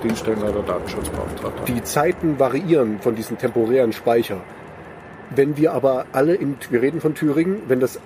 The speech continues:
Speaker 2: alle dasselbe Gesetz ist, also theoretisch müssen die alle gleich sein. Wie kann das sein, dass es, also ist jetzt nicht wirklich wichtig, aber wie kann das sein, dass es unterschiedlich
Speaker 1: Naja,
Speaker 2: ist?
Speaker 1: naja, es ist schon wichtig, weil, äh, das erscheint mir sogar das größte rechtliche Problem zu sein, äh, weil, äh, nochmal,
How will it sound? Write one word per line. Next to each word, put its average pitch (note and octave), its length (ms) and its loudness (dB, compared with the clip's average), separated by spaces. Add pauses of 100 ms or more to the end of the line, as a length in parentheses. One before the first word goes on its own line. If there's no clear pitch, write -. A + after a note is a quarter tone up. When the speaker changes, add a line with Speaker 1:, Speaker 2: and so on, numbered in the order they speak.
(140)
Speaker 2:
alle C#3+ 220 2
dasselbe C#3+ 400 4
Gesetz B2+ 400 0
ist, D3 200 -6
also B2 280 2 (100)
theoretisch C3+ 400 2
müssen C#3+ 240 0
die B2+ 100 0
alle A#2+ 200 0
gleich G3+ 220 -4
sein. G#2 260 2 (260)
Wie B2+ 220 -2
kann C#3+ 180 -2
das C#3 140 2
sein, C#3+ 180 2
dass B2+ 140 2
es, - 200 -8
also B2+ 140 0
ist C#3+ 140 -8
jetzt C3+ 160 0
nicht C3+ 120 4
wirklich B2+ 280 0
wichtig, F#3 340 2
aber B2 220 6 (180)
wie B2+ 80 0
kann C#3+ 140 0
das D3 100 4
sein, D3+ 160 4
dass C#3 100 4
es A#2 120 0
unterschiedlich G3 560 2
Speaker 1:
Naja, D#3 320 6
Speaker 2:
ist? - 180 -4
Speaker 1:
naja, G#2+ 220 -8
es C3+ 160 -8
ist - 20 -6
schon E3 300 2
wichtig, A2 440 0
weil, B2 1400 2
äh, - 80 -4
das - 240 0
erscheint C3 400 0
mir C3 60 0
sogar A#2+ 260 2
das A2+ 180 0
größte C#3 380 0
rechtliche A#2 420 0
Problem A#2 520 2
zu C3 140 -2
sein, A2+ 560 2
äh, A2+ 260 -6
weil, A#2+ 300 8
äh, - 640 -8
nochmal, A2+ 400 -2